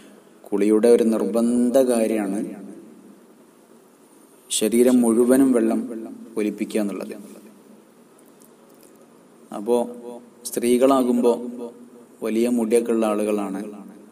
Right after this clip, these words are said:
ആ മുടിയൊക്കെ വളരെ ശ്രദ്ധാപൂർവം കഴുകണം.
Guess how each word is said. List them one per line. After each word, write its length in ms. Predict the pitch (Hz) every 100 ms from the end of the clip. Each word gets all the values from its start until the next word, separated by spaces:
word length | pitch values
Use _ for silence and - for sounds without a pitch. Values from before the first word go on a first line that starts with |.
| - - -
ആ 60 | 104 107
മുടിയൊക്കെ 380 | 107 110 104 107
വളരെ 360 | 104 101 107 110 113 117 127 117 117 123 123 - - - - - -
ശ്രദ്ധാപൂർവം 800 | 107 104 104 117 110 104 104 107 - -
കഴുകണം. 420 | 104 98 98 95